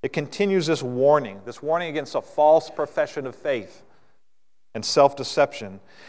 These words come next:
And it does so by presenting two, two ways, kind of harkens back to the narrow and the, and the broad he's already mentioned.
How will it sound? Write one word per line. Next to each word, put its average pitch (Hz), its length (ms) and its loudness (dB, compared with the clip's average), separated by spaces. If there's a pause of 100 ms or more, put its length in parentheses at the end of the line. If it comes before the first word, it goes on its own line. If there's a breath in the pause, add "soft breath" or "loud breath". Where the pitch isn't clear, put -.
(100)
And 147 120 -2
it 147 80 -4
does 190 200 6
so 185 180 4
by 170 100 6
presenting 160 420 -2
two, 202 560 -4 (480)
two 208 140 -2
ways, 180 440 4
kind 170 160 -2
of 135 80 -2
harkens 170 320 2
back 151 280 4
to 147 80 -6
the 127 120 -6
narrow 139 520 4
and 131 100 -2
the, 123 120 -2
and 127 200 -10
the 120 60 -4
broad 123 440 0
he's 113 120 -8
already 113 220 -2
mentioned. 117 340 -12